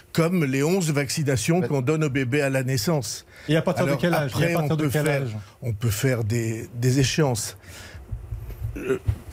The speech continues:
Speaker 3: Mais, mais à partir de quel âge,
Speaker 1: peut-être,
Speaker 3: pardon, cette
Speaker 1: euh,
Speaker 3: vaccination
Speaker 1: je,
Speaker 3: obligatoire ?
Speaker 1: je vais vous dire quelque chose qui, qui va
Speaker 3: Mm.
Speaker 1: peut-être vous surprendre. Moi, je vis avec une hantise en face de ce virus.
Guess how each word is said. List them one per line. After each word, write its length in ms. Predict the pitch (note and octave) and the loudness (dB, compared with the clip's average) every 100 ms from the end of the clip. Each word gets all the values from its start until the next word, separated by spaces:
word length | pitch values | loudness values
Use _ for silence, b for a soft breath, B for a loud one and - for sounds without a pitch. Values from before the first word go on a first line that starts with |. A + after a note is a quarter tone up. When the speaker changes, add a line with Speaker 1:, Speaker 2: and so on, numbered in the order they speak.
| - C3+ | -2 2
Speaker 3:
Mais, 120 | E3+ D#3+ | 4 4
mais 60 | |
à 60 | E3+ | 4
partir 260 | G3 F#3 F3+ | 2 0 2
de 80 | |
quel 100 | A#3 | 2
âge, 80 | C#3 | 2
Speaker 1:
peut-être, 140 | A#2+ A#2+ | 0 0
Speaker 3:
pardon, 240 | C#3 C3 | -2 -2
cette 100 | F3+ | -2
Speaker 1:
euh, 80 | F3+ | 0
Speaker 3:
vaccination 420 | B2+ - C3+ F#3 | -2 -2 -2 0
Speaker 1:
je, 60 | B2+ | 0
Speaker 3:
obligatoire ? 260 | B2+ B2 | 0 0
Speaker 1:
je 100 | C3 | 0
vais 60 | F3 | 0
vous 100 | F#3+ | 0
dire 160 | G3+ F3 | -2 -2
quelque 160 | E3+ | -2
chose 220 | - F3+ - | -2 -2 -4
qui, 340 | D3+ C#3 C3 | -6 -4 -6
qui 120 | - C3 | -4 0
va 140 | C#3 | 0
Speaker 3:
Mm. 40 | |
Speaker 1:
peut-être 300 | A#2 C#3+ - | 2 -2 0
vous 140 | A#2+ A2+ | 0 0
surprendre. 600 | C3 G#2 - G2+ - - - | 0 -2 -2 -2 -2 -6 -2
Moi, 220 | C#3 F3 | 2 4
je 120 | E3+ C#3+ | 4 2
vis 260 | B2 D#3+ | 2 2
avec 400 | C3 B2 C3 - A#2+ G#2+ - | 2 0 -2 -4 -6 -6 -2
une 200 | B2 B2 | 2 4
hantise 540 | B2 A2+ - A#2 G2 | 4 2 0 -2 0
en 80 | G2 | 0
face 280 | - G#2 F#2+ | 0 0 0
de 60 | |
ce 140 | G2 G2+ | -2 -2
virus. 560 | G2 F#2 F#2 - - | -2 -2 -6 -6 -10